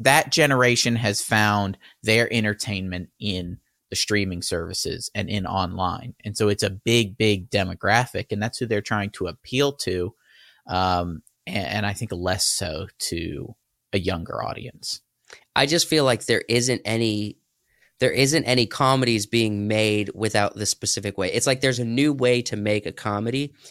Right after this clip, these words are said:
Speaker 2: and it's like we don't have any explicit nudity, but the point of conversations and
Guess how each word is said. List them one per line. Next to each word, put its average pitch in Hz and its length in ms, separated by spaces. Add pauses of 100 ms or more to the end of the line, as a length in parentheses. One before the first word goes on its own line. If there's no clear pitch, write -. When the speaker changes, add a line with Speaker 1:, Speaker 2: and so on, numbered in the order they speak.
(120)
Speaker 2:
and 117 120
it's 107 140
like 110 220
we 127 80
don't 131 240
have 120 320
any 113 320
explicit - 640
nudity, 107 640 (380)
but 120 420
the 110 100 (140)
point 139 280
of 135 100
conversations 113 960
and 98 280